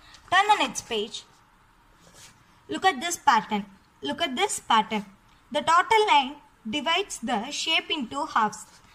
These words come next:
The dotted line divides the shape into halves. But if you fold it along, the dotted line, the left half does not cover the right half completely.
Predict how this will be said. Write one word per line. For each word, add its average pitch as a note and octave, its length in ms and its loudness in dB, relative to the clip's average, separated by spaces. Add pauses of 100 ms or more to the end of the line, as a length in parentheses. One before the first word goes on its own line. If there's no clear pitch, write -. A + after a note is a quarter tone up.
(120)
The A#3+ 80 -10
dotted B3 460 2
line D4 420 2
divides C4 380 -6
the C#4+ 160 -6
shape C4 340 -6
into C#4 300 -4
halves. G#3+ 420 0 (460)
But G4 220 6
if D#4 240 -6
you G4 140 0
fold D4+ 360 -2
it - 200 -4
along, A3+ 540 2 (300)
the B3 140 -6
dotted B3+ 420 2
line, D#4+ 300 4 (720)
the B3 100 -4
left C#4 540 0 (320)
half B3 440 4
does B3+ 200 0
not D#4 280 2
cover C4+ 380 6
the C#4 160 8 (540)
right C4 240 2
half D4 260 2
completely. A3 600 -2